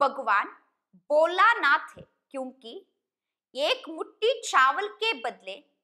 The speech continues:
भगवान हमें महल दे देते हैं। तुम कहते हो, "शिव बाबा हमारा बेटा है।" वहाँ बेटा ऐसा है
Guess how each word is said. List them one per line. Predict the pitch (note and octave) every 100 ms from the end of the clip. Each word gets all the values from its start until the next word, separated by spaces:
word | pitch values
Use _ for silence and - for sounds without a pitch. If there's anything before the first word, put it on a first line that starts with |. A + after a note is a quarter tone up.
| _ _ _ F#3
भगवान | C#4+ C#4 D#4 E4 G#4 A4+
हमें | A#3+ G#3 C#4 - _ _ _
महल | A3+ B3+ G4+ B4+
दे | C4+ C4
देते | A#3 A3 -
हैं। | G3 - _ _ _ _ _ _ _ _ _ _ -
तुम | A4
कहते | C5+ - D4+ C#4+ - D#4 E4
हो, | - G3 D4 _ _ _ _ _
"शिव | - F#4+ C#4
बाबा | C4 B3 - D#4 G4 G#4+
हमारा | A#3+ A#3 A#3+ D#4 D#4
बेटा | A3 - B3 B3 B3+ B3+
है।" | - - _ _ _ _ _ _ _ _ _
वहाँ | C4+ D4 G#3
बेटा | C4 C#4 C#4 F#4 A4 -
ऐसा | C4 D4 - E4 C#4+
है | D4 F3+